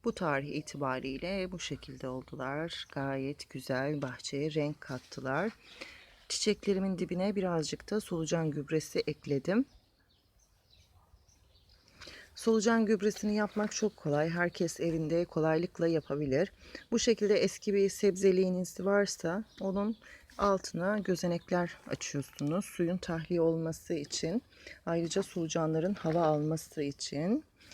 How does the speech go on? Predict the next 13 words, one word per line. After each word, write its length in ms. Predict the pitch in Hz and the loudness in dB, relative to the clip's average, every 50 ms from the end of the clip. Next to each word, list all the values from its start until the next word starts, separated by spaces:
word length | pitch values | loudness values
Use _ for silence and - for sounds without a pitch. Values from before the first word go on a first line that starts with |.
| - - - - - | -20 -20 -18 -8 -2
Ee, 260 | 180 180 170 170 170 165 170 | 0 0 2 2 2 0 0
bu 60 | 208 | 0
şekilde 440 | - - 233 - - 202 190 214 202 | 0 0 0 0 0 0 0 0 0
bir 100 | 214 202 | 0 -2
strofor 720 | - - - 196 - - - 202 190 - - 202 202 196 | -4 -6 -8 -10 -4 -2 0 0 0 2 4 6 6 6
da 120 | 165 156 131 | 6 4 4
bulabilirsiniz 800 | 139 135 131 127 131 131 135 131 - - 147 160 180 185 - - | 4 4 2 4 2 2 0 0 -2 -2 -2 -2 -2 -2 -2 0
balıkçılardan 1000 | 156 139 147 143 - - - 135 135 131 131 131 127 - 147 139 151 185 220 202 - - - - - - - - - | 0 0 0 -2 -4 -4 -4 -2 0 0 0 0 -2 -2 -2 0 2 2 2 0 -2 -6 -20 -20 -20 -18 -18 -6 -2
ya 140 | 143 135 - | 0 2 2
da, 220 | 151 156 160 165 160 165 - - - - | 2 2 2 0 -2 -8 -14 -14 -10 -8
e, 240 | 139 139 139 139 139 | -6 -4 -4 -4 -6
satan 400 | - - 147 - - 143 139 143 | -6 -6 -8 -6 -4 -4 -2 0
yerlerden. 840 | 139 139 135 135 135 131 139 135 135 139 131 - 185 214 262 277 | 2 2 2 2 2 0 0 0 0 0 2 4 6 6 6 4